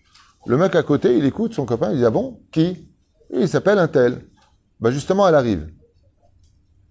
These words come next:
Et il lui dit, « Elle est vraiment de bonne midote ? » Quelle bonne midote ? « Elle, c'est une femme qui rendra heureux son mari. » Manienne,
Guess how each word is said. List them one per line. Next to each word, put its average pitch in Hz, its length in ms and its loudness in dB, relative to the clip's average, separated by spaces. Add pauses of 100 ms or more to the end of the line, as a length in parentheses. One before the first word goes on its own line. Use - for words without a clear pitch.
(160)
Et 107 320 0
il 92 60 -6
lui 95 120 -6
dit, « 101 140 -4 (120)
Elle 98 120 -2
est 101 60 0
vraiment 113 560 -2
de 90 140 -6
bonne 113 240 0
midote ? » 170 360 0 (240)
Quelle 226 180 -2
bonne 135 160 -2
midote ? « 123 400 -6 (380)
Elle, 147 200 0
c'est 143 100 -6
une 127 100 -2
femme 151 220 -2
qui 131 120 -4
rendra 113 240 0
heureux 120 140 0
son 107 160 -8
mari. » 92 180 -6 (580)
Manienne, 185 560 0